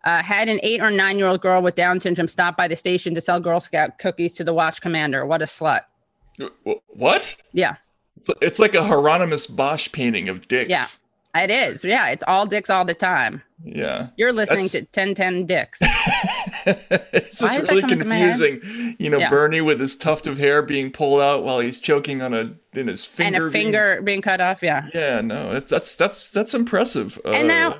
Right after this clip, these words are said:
Speaker 1: I don't wanna be, like, guilt by association and smearing, but, like, or you are your friends. No, but the point is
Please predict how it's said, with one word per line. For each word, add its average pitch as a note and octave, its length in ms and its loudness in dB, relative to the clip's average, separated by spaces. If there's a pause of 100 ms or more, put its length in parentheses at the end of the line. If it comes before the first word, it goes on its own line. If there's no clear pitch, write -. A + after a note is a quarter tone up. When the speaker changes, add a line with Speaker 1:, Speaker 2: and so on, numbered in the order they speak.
(100)
Speaker 1:
I C4+ 120 2
don't E4 200 2
wanna D#4 220 4
be, C4 180 2
like, A3+ 220 2
guilt A3+ 180 2
by G3+ 80 4
association F#3+ 760 0
and E3+ 100 0
smearing, F#3+ 500 0
but, F#3 160 0
like, F#3+ 320 0
or G#3 120 4
you G3 200 4
are G3 140 4
your E3+ 140 2
friends. F#3+ 360 0
No, B3+ 300 4
but G3+ 180 -4
the A3+ 60 -2
point D4 340 2
is A#3 300 -2